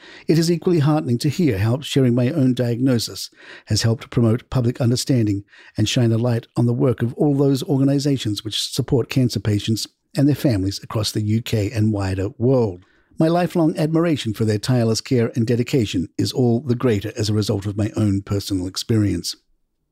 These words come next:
A royal insider told OK Magazine that Harry came home to see for himself what was going on. They said he, Harry, needed to know what his dad had told him about his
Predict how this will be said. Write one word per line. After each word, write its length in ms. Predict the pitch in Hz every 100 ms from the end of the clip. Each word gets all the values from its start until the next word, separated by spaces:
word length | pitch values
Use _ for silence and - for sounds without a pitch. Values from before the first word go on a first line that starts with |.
| _ _ - - - - -
A 60 | 117
royal 260 | 123 127 127
insider 400 | 131 131 113 110
told 220 | 117 110
OK 320 | 117 117 120
Magazine 480 | 107 101 104 107 117
that 140 | 107
Harry 200 | 101 117
came 260 | 107 117 101
home 280 | 117 113 123
to 220 | 120 110
see 200 | - 139
for 140 | -
himself 500 | 117 113 - 226 -
what 100 | 180
was 120 | 127
going 240 | 120 151 143
on. 260 | 226 92 104 _ - - - -
They 80 | 135
said 300 | 147 147 156 _ _
he, 380 | - 226 139 202 -
Harry, 300 | 107 98 156
needed 320 | 175 113 127 123
to 100 | 120
know 400 | 107 104 120 139
what 200 | 110 113
his 200 | 110 113
dad 320 | - 113 98
had 220 | 98 117 -
told 240 | 107 104
him 100 | 120
about 300 | 117 110 104
his 180 | 117